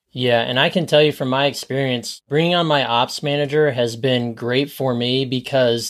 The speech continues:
the biggest thing to date that he's helped me do, besides, uh, getting a bunch of our fulfillment stuff out the door, is the tech stack, getting me set up on Monday. Like,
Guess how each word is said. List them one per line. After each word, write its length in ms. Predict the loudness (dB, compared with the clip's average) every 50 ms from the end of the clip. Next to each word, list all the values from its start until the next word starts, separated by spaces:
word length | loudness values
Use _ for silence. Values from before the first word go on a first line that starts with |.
| -12 -10
the 140 | -6 -6 -6
biggest 600 | -2 0 2 2 4 4 2 0 0 -2 -4 -4
thing 400 | -2 -2 0 0 0 0 -2 -2
to 160 | -2 -4 -2
date 240 | 0 0 0 0 0
that 140 | -2 -4 -4
he's 200 | -4 -8 -6 -4
helped 240 | -4 -4 -4 -4 -8
me 160 | -10 -8 -8
do, 460 | -6 -6 -4 -4 -4 -4 -4 -6 -8 _ _ -12
besides, 520 | -6 -2 2 4 4 4 2 0 -2 -6
uh, 260 | -4 -2 0 0 0 2
getting 200 | 2 0 0 0
a 60 | 0
bunch 240 | 0 0 0 0 -2
of 60 | -2
our 100 | -2 0
fulfillment 480 | -2 -4 -6 -6 -4 -4 -4 -4 -4 -4
stuff 240 | -2 -2 -2 0
out 160 | 0 -2 -2 -2
the 60 | -6
door, 440 | -6 -4 0 0 0 0 -2 -4 -8 -12 _ _ _ _ -2
is 500 | 0 2 4 4 4 2 2 -2 -6 -8 -10 _
the 160 | -4 -2 -2 -2
tech 240 | 0 0 -2 0
stack, 480 | -2 -4 -4 -4 -6 -6 -10 -14 -16 -8 -4
getting 240 | -2 0 2 2 0
me 80 | 0
set 280 | -2 -2 -2 -2 0 0
up 160 | 0 0 -2
on 160 | -2 -4 -2
Monday. 320 | -4 -4 -4 -4 -4 -2 2
Like, 280 | 2 2 2 0 -4